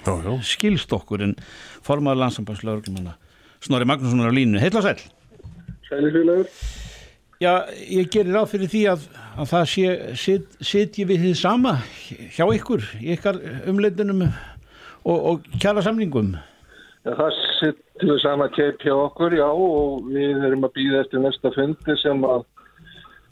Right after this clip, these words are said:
Speaker 3: dagsettur hefur verið nítjánda ágúst næstkomandi.
Speaker 2: Nítjánda ágúst?
Speaker 3: Já.
Speaker 2: Eh, eru samningamenn farnir í,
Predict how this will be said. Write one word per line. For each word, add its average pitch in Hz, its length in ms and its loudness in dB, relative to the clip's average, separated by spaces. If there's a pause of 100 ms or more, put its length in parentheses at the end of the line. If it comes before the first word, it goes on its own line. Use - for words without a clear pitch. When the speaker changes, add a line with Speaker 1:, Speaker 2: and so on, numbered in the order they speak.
(160)
Speaker 3:
dagsettur 135 500 2
hefur 135 240 4
verið 131 240 2
nítjánda 139 480 0 (140)
ágúst - 640 -2
næstkomandi. 127 520 0 (400)
Speaker 2:
Nítjánda 175 480 2
ágúst? 233 560 0 (680)
Speaker 3:
Já. 113 100 0 (1300)
Speaker 2:
Eh, 151 960 -6
eru 147 280 2
samningamenn 160 1200 0
farnir 151 400 -2
í, 156 120 2